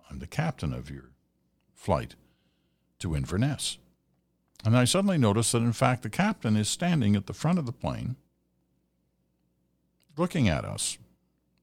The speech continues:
Not in the cockpit. She's not in the cockpit. She's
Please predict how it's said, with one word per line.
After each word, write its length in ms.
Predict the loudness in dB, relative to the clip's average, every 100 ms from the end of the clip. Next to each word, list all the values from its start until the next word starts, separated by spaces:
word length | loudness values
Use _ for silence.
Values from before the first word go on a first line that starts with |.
| 0
Not 260 | 4 4
in 100 | 4
the 80 | 2
cockpit. 520 | 2 2 0 -4 -8 -10 _ _ _ _ _ _ _ _
She's 260 | -4 0
not 200 | 2 2
in 80 | 2
the 80 | 0
cockpit. 500 | 0 -2 -4 -12 -14 _ _ _ _ _ _
She's 440 | -2 2 2 0